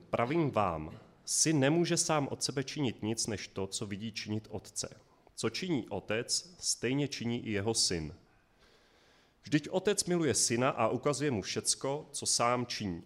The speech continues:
a ukáže mu ještě větší skutky, takže užasnete. Jako otec mrtvé křísí a probouzí k životu, tak i syn probouzí k životu ty, které chce.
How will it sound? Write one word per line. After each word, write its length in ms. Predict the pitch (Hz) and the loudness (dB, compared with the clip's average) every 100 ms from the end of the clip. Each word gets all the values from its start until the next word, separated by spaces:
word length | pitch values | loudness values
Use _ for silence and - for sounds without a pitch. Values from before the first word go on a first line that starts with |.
| - | -6
a 140 | 98 | -6
ukáže 400 | 113 131 131 123 | -2 0 0 0
mu 100 | 107 | 0
ještě 320 | 92 113 - | 0 -2 -4
větší 340 | 131 123 - 143 | -4 -4 -4 -2
skutky, 440 | - - 139 - | -2 -2 -8 -6
takže 300 | 90 95 113 | -4 -4 -4
užasnete. 720 | 120 113 120 - 87 - 87 - _ _ _ _ _ _ _ _ _ _ _ - _ | -2 -2 0 0 -2 -8 -12 -18 _ _ _ _ _ _ _ _ _ _ _ -20 _
Jako 300 | 92 95 - | -2 0 0
otec 380 | 135 135 170 - | -2 -2 -2 0
mrtvé 340 | 139 139 113 | 0 0 -2
křísí 600 | - - 101 - - 123 | -2 -6 -2 0 0 -2
a 80 | - | -6
probouzí 480 | - 120 127 127 98 | -4 -2 -2 -4 -6
k 80 | 85 | -8
životu, 580 | 92 98 107 120 135 - - - - - _ _ - | -6 -4 -4 -6 -8 -12 -20 -20 -20 -20 _ _ -4
tak 220 | 110 - | -2 2
i 40 | |
syn 240 | - 170 175 | 2 4 4
probouzí 460 | 151 139 143 151 | 4 4 4 2
k 60 | 120 | -2
životu 380 | 117 135 143 107 | -2 -2 -2 -4
ty, 220 | - 131 | -2 -4
které 360 | - 120 120 | 0 2 2
chce. 400 | 120 - - 85 | 0 -2 -2 -4